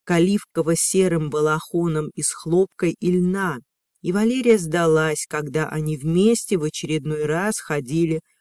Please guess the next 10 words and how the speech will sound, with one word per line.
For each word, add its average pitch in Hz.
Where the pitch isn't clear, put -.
прошвырнуться 165
по 156
бутикам 151
цума. 151
Но 170
Лера 233
так 220
и 202
не 208
смогла 214